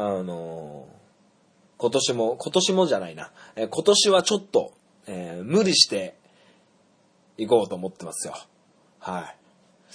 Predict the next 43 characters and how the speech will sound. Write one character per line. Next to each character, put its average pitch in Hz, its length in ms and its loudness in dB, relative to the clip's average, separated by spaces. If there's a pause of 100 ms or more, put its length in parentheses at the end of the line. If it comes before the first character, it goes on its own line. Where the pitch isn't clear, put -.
(280)
無 151 180 6
理 185 120 6
し - 100 2
て 110 100 -2
行 98 100 -6
こ 101 120 -2
う 98 40 0
と 104 80 -4
思 101 120 -8
っ - 20 -18
て - 100 -12
ま 95 140 -4
す。 - 480 -14 (640)
と 127 60 -2
い 139 60 4
う 135 40 4
こ 127 100 -2
と 110 60 0
で - 20 0
ね、 131 300 2 (400)
え 90 540 -6
ー、 - 20 -8
無 120 140 2
理 127 140 2
し - 60 -4
て 107 120 -2
い 104 60 -4
く 101 120 -6
本 135 200 -2
マ 175 100 4
ッ 170 60 -2
チ 135 500 -2
へ、 156 360 2 (600)
あ 76 180 -16
の、 73 280 -16 (160)
激 87 280 -8
励 139 180 4
の 143 120 0
メ 120 160 2
ー 110 40 -2
ル 110 140 2
が 104 160 -2
ね、 101 300 -6